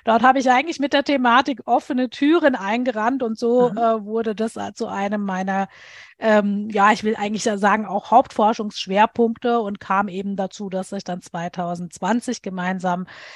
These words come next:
Speaker 1: mit Tabea Bucher-Köhn auch, äh, das Mannheim Institute for Financial Education gegründet hab. Ja, äh, vielleicht zu den... Ähm,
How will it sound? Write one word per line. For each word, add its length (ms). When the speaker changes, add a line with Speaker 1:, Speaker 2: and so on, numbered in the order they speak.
Speaker 1:
mit 160
Tabea 380
Bucher-Köhn 760
auch, 440
äh, 500
das 200
Mannheim 300
Institute 460
for 140
Financial 460
Education 680
gegründet 720
hab. 280
Ja, 680
äh, 720
vielleicht 420
zu 140
den... 540
Ähm, 640